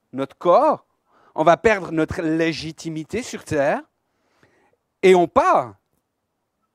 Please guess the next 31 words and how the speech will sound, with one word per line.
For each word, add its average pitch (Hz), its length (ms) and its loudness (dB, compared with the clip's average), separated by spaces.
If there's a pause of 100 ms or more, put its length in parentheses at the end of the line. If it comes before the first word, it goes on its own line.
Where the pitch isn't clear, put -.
(380)
Parce - 100 -20
qu'on 247 100 -2
devient, 208 260 0 (200)
on 175 100 -4
devient 202 240 -2
illégaux. 233 440 -2 (1160)
Hein, 240 160 -6
c'est 220 100 -14
pour - 100 -18
ça 277 160 -4
que - 60 -18 (160)
la 196 100 2
Bible 247 160 -4
dit 220 140 -12
qu'il 202 160 -4
a, 185 100 -4
il 180 120 -4
appartient 196 320 -4
à 220 420 -4
l'homme 214 300 -2
de 175 80 -4
ne 175 100 -10
mourir 190 300 -8
qu'une 185 160 -12
fois. 185 340 -6 (960)
Donc, 208 160 -6 (360)
lorsque 302 260 2
nous 269 160 2
mourons, 262 320 2
nous 269 80 0
sommes 220 300 -2